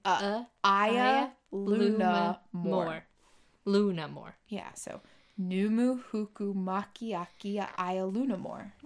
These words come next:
Speaker 2: Yeah, where do they get rock out of that?
Speaker 1: Well, we don't know 'cause the chapter's over.
Speaker 2: <laughs>
Speaker 1: Bam!
Speaker 2: Bam!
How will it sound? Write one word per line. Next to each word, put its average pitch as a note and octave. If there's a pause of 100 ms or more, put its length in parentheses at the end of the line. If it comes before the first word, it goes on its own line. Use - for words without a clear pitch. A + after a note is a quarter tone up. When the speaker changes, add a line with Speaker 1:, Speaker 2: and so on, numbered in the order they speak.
Speaker 2:
Yeah, G3
where G#3+
do C4+
they D#4
get D#4
rock A3
out E3
of D#3
that? D#3 (3000)
Speaker 1:
Well, C4
we D4+
don't D#4
know F#4+
'cause D#4+
the C#4+
chapter's F4
over. A3+
Speaker 2:
<laughs> -
Speaker 1:
Bam! F#4
Speaker 2:
Bam! B3+